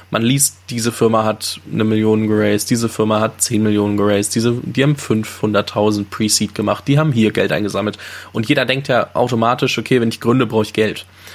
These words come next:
Und ich glaube, auch da mal drüber zu sprechen und das ein bisschen, ähm, zu challengen und da wirklich, äh, auszudiskutieren, was eigentlich, äh, Faktoren sein sollten,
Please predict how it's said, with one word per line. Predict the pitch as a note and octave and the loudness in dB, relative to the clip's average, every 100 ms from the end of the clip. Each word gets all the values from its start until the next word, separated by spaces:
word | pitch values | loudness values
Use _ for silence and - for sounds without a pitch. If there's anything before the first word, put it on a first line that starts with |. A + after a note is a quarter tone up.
| - - | -20 -16
Und | - G#2+ G#2+ - | -4 -2 -2 -4
ich | B2+ | -2
glaube, | B2 A#2 G#2+ | 0 2 0
auch | - | 0
da | A2 A#2+ | 0 0
mal | B2 A#2 A2 | 2 0 -2
drüber | - A2+ | 0 0
zu | - | 0
sprechen | - - C#3+ B2+ | -4 -4 -2 -2
und | G#2+ G#2+ | -2 -2
das | G#2 - | 0 0
ein | A2 | 0
bisschen, | A2 - - A2 A2 A2 - - - - - - | -2 -2 0 0 0 -4 -8 -20 -20 -20 -20 -14
ähm, | C3 B2 A2 - - - - | -10 -6 -6 -8 -12 -20 -16
zu | - G#2+ | -8 -2
challengen | - E3 E3+ C#3+ A#2+ | 2 2 2 0 0
und | A#2 | 2
da | A2+ | 0
wirklich, | A2+ A#2 - - A2+ | 0 -2 -4 -6 -6
äh, | A2 A2 G#2 - - | -4 -2 -6 -10 -8
auszudiskutieren, | - A#2 - A2+ - G#2+ - A2+ A2+ A2 - - - A2 - | -2 0 0 -4 -6 -6 -2 -2 0 -4 -8 -16 -14 -12 -2
was | B2 D3 - | 0 0 -2
eigentlich, | - A#2+ A#2+ A#2 A2+ - - - - - - | -2 -2 -2 -2 -2 -4 -10 -20 -20 -20 -8
äh, | G#2+ | -4
Faktoren | - - A#2+ A#2+ | -4 -2 0 0
sein | A2+ A2 | 2 0
sollten, | G#2+ A2+ G#2+ A#2+ A2 | 2 0 0 -4 -4